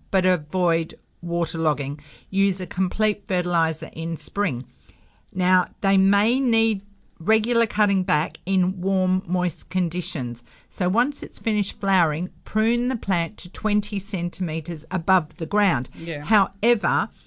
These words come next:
Speaker 1: there are three types of clematis,
Speaker 2: Yeah.
Speaker 1: and one will flower on previous season's growth, another <laughs> will flower on both seasons' growth.
Speaker 2: Don't you just love it? Yeah, carry on.
Speaker 1: And others flower on new growth.
Speaker 2: Mm-hmm.
Speaker 1: So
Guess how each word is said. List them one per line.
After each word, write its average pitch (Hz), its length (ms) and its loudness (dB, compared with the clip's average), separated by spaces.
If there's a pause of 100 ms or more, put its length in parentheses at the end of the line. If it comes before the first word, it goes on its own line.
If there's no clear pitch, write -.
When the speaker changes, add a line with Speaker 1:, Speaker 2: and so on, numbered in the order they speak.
(260)
Speaker 1:
there 208 300 2
are 208 260 4
three 196 320 -2
types 185 480 -2
of 165 340 -6
clematis, 196 840 -2
Speaker 2:
Yeah. 151 320 -10 (240)
Speaker 1:
and 180 320 2
one 240 320 2
will 214 140 2
flower 185 440 2
on 170 220 -2
previous 170 560 -2
season's 170 500 -4
growth, 190 560 -2 (840)
another 214 440 4
<laughs> - 0 -
will 202 520 2
flower 180 440 2
on 180 340 -2 (320)
both 226 220 4
seasons' 170 720 -4
growth. 165 420 -2
Speaker 2:
Don't 226 180 0
you 196 60 -6
just 185 180 -4
love 185 160 -2
it? 247 200 -8
Yeah, 185 160 -6
carry 190 280 -4
on. 170 160 -4
Speaker 1:
And 208 200 4
others 220 400 2
flower 220 480 2
on 240 240 2
new 254 240 0
growth. 160 480 0
Speaker 2:
Mm-hmm. 214 220 0
Speaker 1:
So 214 440 4